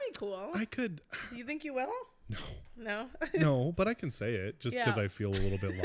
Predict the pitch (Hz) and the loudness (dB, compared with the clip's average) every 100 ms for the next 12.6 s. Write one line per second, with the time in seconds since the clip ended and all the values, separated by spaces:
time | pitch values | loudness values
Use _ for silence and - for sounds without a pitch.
0 | 107 127 - 120 110 117 - - 254 240 | 4 4 2 2 2 2 0 -4 0 0
1 | 196 - - 139 175 104 98 - - - | -2 -8 -2 0 2 0 -4 -12 -20 -20
2 | - 113 110 110 110 110 110 110 - _ | 0 6 8 8 4 0 0 -2 -10 _
3 | - - 294 - - - 214 190 - - | -4 0 0 -2 -14 -10 -10 -12 -18 -18
4 | - _ - - 185 185 156 175 143 117 | -20 _ -2 2 4 2 4 2 4 2
5 | 135 143 147 170 180 147 120 120 104 107 | 2 2 4 2 2 2 4 2 0 -2
6 | 214 208 127 123 117 113 113 107 104 - | 0 2 4 4 2 -2 2 2 2 2
7 | 127 110 110 98 101 98 95 101 - 98 | 2 2 2 0 0 -2 -2 -4 -2 -2
8 | 95 90 92 107 107 101 95 107 110 107 | -2 -4 0 2 2 0 0 0 0 0
9 | 101 98 98 98 95 - 98 101 95 92 | 0 2 2 2 -2 -4 -6 -6 -6 -4
10 | 95 98 92 - 95 95 92 104 101 107 | -4 -6 -6 -8 -8 -6 -6 -4 -2 -2
11 | 104 98 95 92 95 92 92 95 90 92 | -2 -2 -2 -4 -6 -6 -6 -6 -6 -8
12 | 95 95 98 90 90 90 | -10 -10 -10 -10 -8 -8